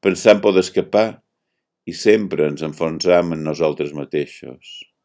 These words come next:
Sempre ens trobam en nosaltres mateixos. Estic segur que l'altre m'hauria dit:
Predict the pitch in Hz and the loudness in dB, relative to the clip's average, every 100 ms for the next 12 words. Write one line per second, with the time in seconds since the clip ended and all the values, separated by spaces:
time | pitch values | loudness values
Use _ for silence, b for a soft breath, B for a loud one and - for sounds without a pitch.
0 | _ _ _ _ _ _ - - 85 80 | _ _ _ _ _ _ -12 0 0 0
1 | - 73 67 67 - 78 78 76 73 71 | -6 -10 -10 -12 -6 -2 -2 -2 -6 -10
2 | 78 78 78 76 73 67 76 - - - | -6 -6 -6 -12 -12 -10 -10 -12 -18 -20
3 | _ _ _ _ _ _ _ _ _ _ | _ _ _ _ _ _ _ _ _ _
4 | _ _ _ _ _ - - 131 - 151 | _ _ _ _ _ -10 -2 -2 2 4
5 | 156 127 123 131 135 123 110 104 92 85 | 4 4 6 6 4 2 4 4 4 2
6 | 71 62 _ | 0 -8 _